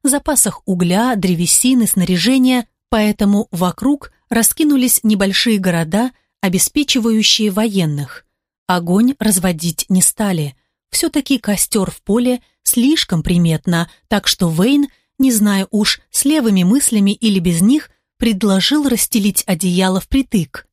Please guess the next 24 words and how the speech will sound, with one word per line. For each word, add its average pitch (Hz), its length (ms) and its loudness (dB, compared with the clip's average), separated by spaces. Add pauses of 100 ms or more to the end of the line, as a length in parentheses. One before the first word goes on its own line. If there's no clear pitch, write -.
и 196 80 0
спать - 580 -2
спина 202 480 0
к - 60 -6
спине. 175 580 0 (340)
Конечно 214 540 2
же, 185 300 0
для 185 180 0
тепла. 165 520 -2 (500)
Лёжа 254 480 0
у 233 100 0
мужчины 220 480 2
под 185 180 -2
боком, 262 440 0 (220)
я 254 140 2
всё - 180 0
никак 240 360 0
не 233 80 2
могла 202 320 2
заснуть. 185 640 -2 (380)
Ночёвка 220 580 -2
под 175 180 -2
открытым 180 500 0
небом 226 440 2